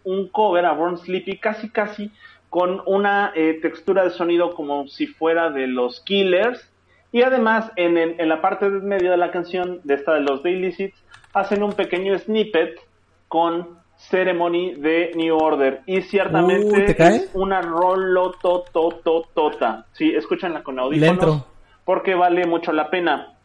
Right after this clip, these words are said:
Speaker 1: Eh, esta canción viene en un sencillo que salió el año pasado, en el dos mil diecinueve, que se llama Left Behind.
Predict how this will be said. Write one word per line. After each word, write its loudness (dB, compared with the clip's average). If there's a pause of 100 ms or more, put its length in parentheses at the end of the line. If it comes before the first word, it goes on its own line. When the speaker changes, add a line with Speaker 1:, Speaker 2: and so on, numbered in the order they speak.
(480)
Speaker 1:
Eh, 2
esta 0
canción 0
viene 2
en 0
un 2
sencillo 0
que -2
salió 0
el 2
año -2
pasado, 0
en -2
el -2
dos -2
mil -4
diecinueve, -2
que -16
se -20
llama 0
Left 0
Behind. -4